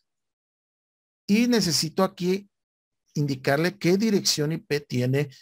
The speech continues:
el dispositivo a que me voy a conectar. Ahorita le configuramos a ese dispositivo la dirección ciento noventa y dos, ciento sesenta y ocho punto cero punto uno.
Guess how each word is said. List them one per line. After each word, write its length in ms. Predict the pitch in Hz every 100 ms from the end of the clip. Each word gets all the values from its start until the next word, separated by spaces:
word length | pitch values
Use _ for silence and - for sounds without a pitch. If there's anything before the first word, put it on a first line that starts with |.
| _ -
el 160 | 147 135
dispositivo 640 | 117 - 117 123 127 131
a 80 | 131
que 80 | 135
me 100 | 110
voy 160 | 123
a 100 | 131
conectar. 400 | 151 165 - 202 - - _
Ahorita 260 | - 127 160
le 160 | 147
configuramos 840 | 151 156 208 202 208 185 175 185 -
a 100 | 147
ese 160 | 127
dispositivo 840 | 170 175 202 190 202 202 165 202 202 _ _ _ _ _ _ _ _ -
la 160 | 143
dirección 400 | 147 139 127 170
ciento 380 | 156 160 156 170
noventa 320 | 165 160 170
y 60 | 165
dos, 160 | 170
ciento 400 | 165 - 127 127
sesenta 500 | 160 - 202 170 175
y 60 | 160
ocho 280 | 160 - 202
punto 240 | 139 160
cero 320 | 151 139 143
punto 340 | - 147 135 175
uno. 380 | 233 247 147